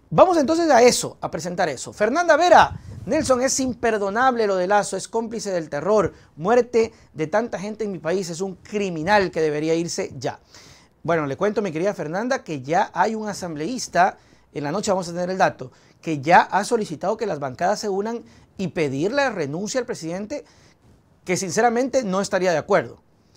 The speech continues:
O bueno, al final algo pasaría si es que se va y se queda Borrero, no lo sé,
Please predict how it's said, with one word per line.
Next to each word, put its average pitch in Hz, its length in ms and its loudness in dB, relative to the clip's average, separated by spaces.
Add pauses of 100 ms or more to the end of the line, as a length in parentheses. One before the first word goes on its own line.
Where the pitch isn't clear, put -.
(400)
O 185 140 2
bueno, 240 400 8
al 180 180 6
final 180 540 0
algo 269 420 6
pasaría 196 540 0
si 190 100 -8
es - 80 -8
que 160 140 -10
se 151 100 -6
va 190 140 2
y 240 40 0
se - 120 -10
queda 202 160 -2
Borrero, 175 440 -2 (360)
no 160 180 -6
lo 208 140 -2
sé, 175 280 -2